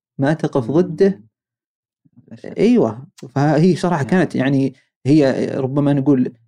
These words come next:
Speaker 1: أنها الذراع الأيمن، بل هما، بل هما، بل هي ذراع تولستوي حقيقة.
Speaker 2: جميل.
Speaker 1: هي، يعني، كانت
Speaker 2: جميل.
Speaker 1: امرأة عظيمة جدًا، مع أنه تزوجها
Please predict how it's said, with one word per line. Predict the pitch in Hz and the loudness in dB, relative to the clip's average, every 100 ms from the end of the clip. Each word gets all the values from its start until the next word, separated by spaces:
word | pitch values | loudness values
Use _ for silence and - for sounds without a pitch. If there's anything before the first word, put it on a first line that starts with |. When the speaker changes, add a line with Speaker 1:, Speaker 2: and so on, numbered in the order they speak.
| _ | _
Speaker 1:
أنها | 151 139 139 | -2 0 0
الذراع | 135 127 147 180 | -2 -2 0 0
الأيمن، | 143 180 139 117 | 2 2 2 2
بل | 131 | 0
هما، | 143 185 175 147 - - | 0 2 0 -2 -8 -10
بل | 143 139 | -6 -2
هما، | 165 160 139 - 131 | -2 -2 -4 -6 -2
بل | 156 | 0
هي | 147 175 | 4 2
ذراع | 143 175 170 131 127 - | 4 2 0 -2 -4 -4
تولستوي | - 120 - 117 | -8 -8 -6 -8
حقيقة. | - 120 113 107 104 117 - 107 - | -6 -4 -4 -4 -6 -10 -10 -20 -20
Speaker 2:
جميل. | 95 101 98 | -18 -16 -4
Speaker 1:
هي، | 135 | 0
يعني، | 143 120 120 | 2 2 0
كانت | 143 131 | -2 -2
Speaker 2:
جميل. | 151 | -2
Speaker 1:
امرأة | 139 123 | -2 -2
عظيمة | 123 131 175 117 | -2 -2 -2 -2
جدًا، | 175 151 147 127 | -2 -6 -6 -2
مع | 147 | 2
أنه | 190 | 2
تزوجها | - 147 170 196 131 123 135 | 2 0 2 2 0 -2 -2